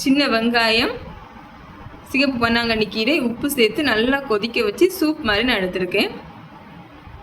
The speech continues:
உங்களுக்கு தேவைன்னா நீங்க வேற மாதிரி எடுத்துக்கலாம்.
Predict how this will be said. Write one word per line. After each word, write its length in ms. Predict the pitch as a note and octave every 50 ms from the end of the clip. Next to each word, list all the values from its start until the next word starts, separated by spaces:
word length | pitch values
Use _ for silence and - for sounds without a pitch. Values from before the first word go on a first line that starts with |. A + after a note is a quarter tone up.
| - - - - - - - - - - - A#3
உங்களுக்கு 260 | A#3 B3 C4 - D#4+ - -
தேவைன்னா 300 | A#3 A#3 A#3 A#3 C#4+ E4 D4 B3
நீங்க 160 | A#3+ A#3 A3 G#3+ G#3+
வேற 140 | G#3+ G#3+ A3 G#3+ G3+
மாதிரி 180 | G3 G3 G#3 G3+ - - - - - - - - - - - - - - - - -
எடுத்துக்கலாம். 440 | G#3 G#3 G#3+ G#3 - F#3+ F#3+ G#3+ D#4+